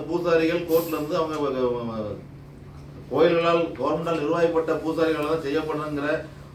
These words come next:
ஒரு கருத்தை வந்து பெருசா திரிச்சு அது வேற ச-, பிரச்சனையை கொண்டு போயிட்டாங்க. இது நாடார்களுக்கும் யாதவ வந்து எந்த பிரச்சனையுமே கிடையாது. அப்படி ஒரு வதந்தியை கிளப்பாதீங்க. கள்ளரோட்டு திருவிழால வந்து அந்த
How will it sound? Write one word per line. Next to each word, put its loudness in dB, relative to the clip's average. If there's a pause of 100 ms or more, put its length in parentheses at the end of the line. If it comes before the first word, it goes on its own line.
(140)
ஒரு 2
கருத்தை 4
வந்து -2 (120)
பெருசா 0 (140)
திரிச்சு -4 (560)
அது -4
வேற 6 (140)
ச-, 2
பிரச்சனையை -2
கொண்டு -2
போயிட்டாங்க. -2 (240)
இது -4
நாடார்களுக்கும் 0
யாதவ 2
வந்து -2
எந்த -4
பிரச்சனையுமே -4
கிடையாது. 0 (640)
அப்படி -2
ஒரு 4
வதந்தியை 4
கிளப்பாதீங்க. 0 (380)
கள்ளரோட்டு 4
திருவிழால 0
வந்து -2 (300)
அந்த -4